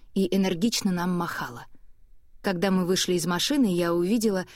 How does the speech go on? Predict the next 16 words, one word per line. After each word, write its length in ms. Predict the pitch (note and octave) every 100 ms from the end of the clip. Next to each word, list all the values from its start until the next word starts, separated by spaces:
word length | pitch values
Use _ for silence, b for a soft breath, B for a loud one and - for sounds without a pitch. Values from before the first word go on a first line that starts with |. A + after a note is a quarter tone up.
| B B
как 280 | - G#3 -
Элли 220 | B3+ B3 G3+
незаметно 640 | G3 F#3+ F#3+ A3+ A#3+ G3+
провела 400 | F#3+ F#3 F#3+ G#3
рукой 320 | G3+ - G#3
по 100 | G#3
глазам. 560 | F#3+ G3 G3+ E3+ C3+ C3 - - - - - - -
Я 160 | F#3 G#3+
сразу 360 | - A#3 F#3
шагнула 460 | E3+ G3 F3 F#3+ E3+
к 120 | -
ней 300 | G3 A#3+ B3+ b b b
и 80 | A3+
обняла 400 | A3 G3 F#3+ G3
за 160 | F#3+ E3
талию. 420 | D#3+ C#3+ C3+